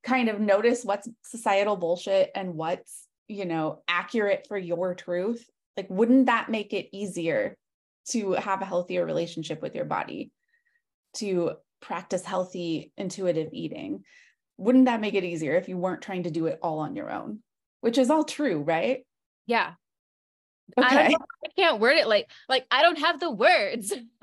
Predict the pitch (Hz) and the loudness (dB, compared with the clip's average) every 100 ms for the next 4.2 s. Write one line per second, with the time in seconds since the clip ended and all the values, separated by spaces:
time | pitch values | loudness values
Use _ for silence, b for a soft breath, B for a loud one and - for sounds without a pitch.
0 | 523 311 403 - - 302 220 247 - - | -4 -2 -4 -4 -6 -6 -8 -10 -14 -14
1 | 453 539 508 508 494 B B B _ _ | -10 -10 -10 -16 -20 B B B _ _
2 | 220 262 226 156 185 - - _ - 247 | -2 0 2 0 -6 -16 -20 _ -2 -2
3 | 233 269 262 269 240 233 311 277 160 175 | 0 -2 0 -2 -6 -2 0 2 0 -6
4 | - - | -18 -20